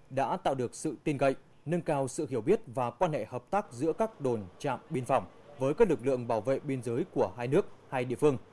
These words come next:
Qua đó thắt chặt tình đoàn kết, hợp tác hữu nghị, cùng xây dựng thế trận biên phòng toàn dân vững mạnh, đảm bảo giữ vững chủ quyền an ninh biên giới quốc gia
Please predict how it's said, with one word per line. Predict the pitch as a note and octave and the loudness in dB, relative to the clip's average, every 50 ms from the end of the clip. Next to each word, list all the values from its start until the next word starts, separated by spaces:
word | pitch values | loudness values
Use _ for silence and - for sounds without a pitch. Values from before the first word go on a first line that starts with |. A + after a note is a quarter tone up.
| - - - - - - - - | -20 -20 -20 -20 -20 -20 -10 0
Qua | - G#3 | 4 4
đó | F#3+ D#3+ D3 D3+ G3 | 6 6 6 6 4
thắt | G3 C4 - | 2 0 -4
chặt | - - C#3+ - - | -4 -6 -6 -4 -4
tình | C#3 B2+ A#2+ A2+ A2 | -4 -4 -4 -4 -2
đoàn | B2 A2+ G#2+ - | -2 -2 -2 0
kết, | - G#3 A#3 - - - - - | 0 0 0 -2 -6 -20 -16 -8
hợp | - C3 B2+ - | -6 -6 -4 0
tác | - G3+ G#3 G3+ - | 0 0 0 0 0
hữu | D#3+ F3 | -2 0
nghị, | F3 D3+ D3+ C#3+ - - - - - - - | 2 2 2 0 -2 -8 -20 -20 -10 0 4
cùng | F#3+ F3+ E3+ | 4 4 4
xây | - - A3 | 2 0 0
dựng | D#3+ E3+ D3+ C#3+ A#2+ - | 0 0 -2 -2 -2 -2
thế | D#3 - | -2 0
trận | - G3 C#3+ C3+ B2+ C#3 | 0 0 0 0 -2 -2
biên | E3+ D#3+ D3+ | -2 -2 -2
phòng | - - D3 A#2+ A2+ A2 - - | -4 -2 -4 -2 -4 -6 -6 -6
toàn | B2+ A2+ G#2 | -6 -6 -4
dân | G2 A#2+ C3+ B2 A2 | -4 -4 -4 -4 -2
vững | D#3 F3+ D#3 | -2 0 2
mạnh, | D#3+ D3 B2+ - - - - - - - | 2 2 0 -2 -12 -20 -20 -20 -18 -6
đảm | - F3+ F3+ D#3+ | 0 2 4 4
bảo | D#3+ C#3 A#2+ A#2 | 4 4 2 2
giữ | G#2+ C#3+ G3 | 4 4 4
vững | - A3+ G#3+ A#3 | 4 4 -2 -2
chủ | - - D3 | -2 -2 -4
quyền | - - C#3 B2+ C3 - | 0 0 0 -2 -2 -2
an | - E3 D#3+ D3 | -4 -4 -2 -2
ninh | C#3+ C3+ B2+ B2 | -2 -4 -4 -2
biên | B2+ B2+ A#2+ | -2 -4 -4
giới | G#2 A2+ A2+ C3+ | -2 -4 -4 -2
quốc | - F#3+ E3+ | -2 -2 2
gia | B2 D3 C3+ A#2 | 4 4 4 4